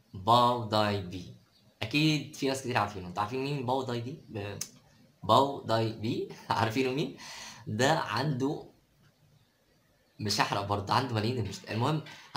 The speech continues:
احنا هنشوف مع بعض دلوقتي هيوصل لغاية فين. من لا شيء، من تلات آلاف ميتين وسبعين. كل الناس اللي بيجيلها إحباط من على اليوتيوب، بص ركز معايا. الشخص ده من أعلى القنوات على اليوتيوب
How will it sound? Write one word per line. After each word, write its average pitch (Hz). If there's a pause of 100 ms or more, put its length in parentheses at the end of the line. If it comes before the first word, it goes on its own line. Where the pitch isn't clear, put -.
(320)
احنا 117
هنشوف 117
مع 131
بعض 143
دلوقتي 127
هيوصل 131
لغاية 117
فين. 92 (140)
من 104
لا 113
شيء، -
من 95
تلات 101
آلاف 135
ميتين 107
وسبعين. 98 (340)
كل 143
الناس 135
اللي 123
بيجيلها 123
إحباط 123
من 98
على 92
اليوتيوب، 131 (560)
بص 135
ركز 135
معايا. 92 (240)
الشخص -
ده 131 (1120)
من 95 (100)
أعلى 127
القنوات 98
على 101
اليوتيوب 120